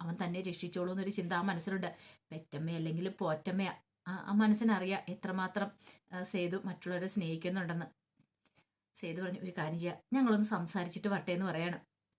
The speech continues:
സേതു പല്ലവിയെയും കൂട്ടിക്കൊണ്ട് അകത്തേക്ക് അങ്ങോട്ട് കയറി ചെന്നു. അപ്പൊ വലിയ രാജകീയ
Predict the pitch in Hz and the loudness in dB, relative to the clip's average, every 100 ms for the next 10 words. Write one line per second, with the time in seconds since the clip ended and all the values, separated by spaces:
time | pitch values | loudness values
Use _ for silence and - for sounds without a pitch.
0 | _ _ - - 170 160 185 - _ _ | _ _ -20 -8 -4 -4 -4 -8 _ _
1 | 220 208 190 208 202 175 180 180 170 160 | 2 4 6 6 4 0 -2 0 0 0
2 | 175 175 180 185 208 170 180 185 160 - | -2 -2 0 0 -2 -2 -2 -4 -4 -12
3 | - 160 160 156 175 175 143 151 160 190 | -10 -4 -4 0 0 0 -2 -4 -6 -2